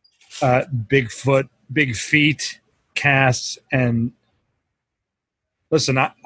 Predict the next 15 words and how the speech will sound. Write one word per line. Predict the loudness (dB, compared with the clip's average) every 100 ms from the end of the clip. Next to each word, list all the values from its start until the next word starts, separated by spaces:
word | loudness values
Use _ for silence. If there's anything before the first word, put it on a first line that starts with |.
| -14 -4
I'm | 0 2
a | 0
skeptic | 0 -2 -2 -2 0
in | 0
that | 0 0
I | 0 0
don't | 2
believe | 2 2 2
anybody | 2 2 2 2
who's | 2 0
come | 0 -2
forward | 0 0 0
with | -2
Bigfoot | 0 -2 0 0
evidence. | 0 -4 -10 -8 -10